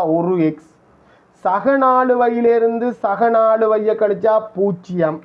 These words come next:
அதே மாதிரி நானூற்றி பத்துல இருந்து முன்னூற்றி எண்பதை கழிச்சா முப்பது. So, எக்ஸ் சமன் முப்பது.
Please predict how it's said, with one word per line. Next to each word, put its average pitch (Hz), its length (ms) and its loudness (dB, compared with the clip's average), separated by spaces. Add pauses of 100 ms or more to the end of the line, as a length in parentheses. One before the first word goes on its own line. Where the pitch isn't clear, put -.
(1200)
அதே 196 240 0
மாதிரி 226 260 2
நானூற்றி 269 600 0
பத்துல 220 400 0
இருந்து 185 360 -2 (2000)
முன்னூற்றி 202 580 -4
எண்பதை 175 460 0
கழிச்சா 147 540 -4 (2250)
முப்பது. - 500 -16 (680)
So, 131 140 -8
எக்ஸ் 131 280 -12
சமன் 151 360 -4 (360)
முப்பது. - 460 -18